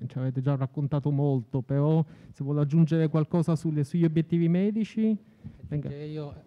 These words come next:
Speaker 2: qualcosa che, eh, oltre ovviamente alla preparazione per portare al termine al meglio tutti gli esperimenti e gli obiettivi che ci siamo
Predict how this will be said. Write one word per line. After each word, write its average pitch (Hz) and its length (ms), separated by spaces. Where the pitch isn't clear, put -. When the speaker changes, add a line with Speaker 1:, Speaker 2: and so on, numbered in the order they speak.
Speaker 2:
qualcosa 156 520
che, 135 200
eh, 135 200
oltre 143 480
ovviamente 139 540
alla 131 180
preparazione 135 680
per 123 300
portare 131 400
al 127 140
termine 143 340
al 127 100
meglio 135 300
tutti 135 240
gli 131 60
esperimenti 135 680
e 120 220
gli 117 80
obiettivi 127 400
che 123 60
ci - 40
siamo 131 320